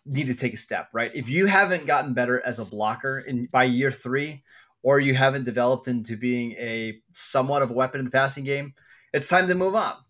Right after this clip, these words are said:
But this is a big year for McEwen. I, he, he's a pretty young tight end. I believe he just turned twenty-four years old. Um,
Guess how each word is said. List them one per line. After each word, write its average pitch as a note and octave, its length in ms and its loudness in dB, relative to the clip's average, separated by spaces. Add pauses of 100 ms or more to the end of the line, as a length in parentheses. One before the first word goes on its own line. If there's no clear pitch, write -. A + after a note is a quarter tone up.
(100)
But - 140 2
this - 160 4
is - 80 -2
a C4+ 60 4
big B3+ 260 -4
year C#4 140 -6
for A3+ 120 -8
McEwen. C#3 400 -2
I, C#3 320 2 (420)
he, - 280 -8
he's F3 300 0
a E3+ 260 4
pretty F#3 680 0
young C#3 360 0
tight B2 180 -4
end. A#2+ 160 0
I G#2+ 40 -10
believe B2+ 180 -2
he C3 80 -4
just C3 280 -4
turned B2+ 240 0
twenty-four B2 480 -4
years A#2 200 -4
old. G2 300 -8 (540)
Um, A#2+ 500 -2